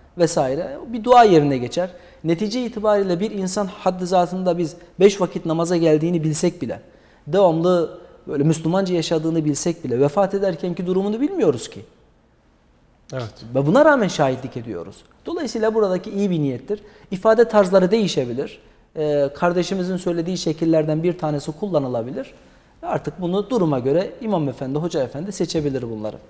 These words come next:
Speaker 2: Evet, teşekkür ederiz. Hocam, Ayşegül Yusuf Karkin sizlere selamlarını iletmişler.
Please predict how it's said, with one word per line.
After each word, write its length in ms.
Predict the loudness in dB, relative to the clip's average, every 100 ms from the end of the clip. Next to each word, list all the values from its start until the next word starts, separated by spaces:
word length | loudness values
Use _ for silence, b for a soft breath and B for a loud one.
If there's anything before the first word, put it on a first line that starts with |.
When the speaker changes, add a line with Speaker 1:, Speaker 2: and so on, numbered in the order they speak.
| _
Speaker 2:
Evet, 160 | -10 -10 -12 _
teşekkür 440 | -12 -8 -10 -10 -6 -4
ederiz. 320 | -2 -4 -4
Hocam, 300 | 0 0 -2 B B B 0
Ayşegül 520 | 2 4 2 0 2
Yusuf 340 | 0 -2 -8 -8 -20 _ _
Karkin 560 | -6 -6 -6 -6 -6 -8 -18
sizlere 380 | -14 -6 -2 -2
selamlarını 540 | 0 2 2 2 0 0
iletmişler. 180 | -4